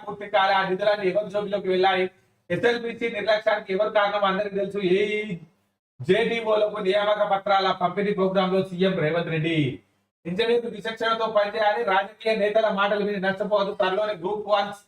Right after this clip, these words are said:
నియామకాలు. ఆ,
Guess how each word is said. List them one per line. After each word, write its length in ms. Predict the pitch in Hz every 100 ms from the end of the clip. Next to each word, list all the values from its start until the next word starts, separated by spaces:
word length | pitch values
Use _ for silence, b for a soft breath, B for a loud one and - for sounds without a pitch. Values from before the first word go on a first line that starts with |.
| _ _ _ _ 156
నియామకాలు. 840 | 185 202 202 202 185 165 165 175 165 143 117 - _ _ _ _ _ _ _ _ _ _ _ _ _
ఆ, 220 | 123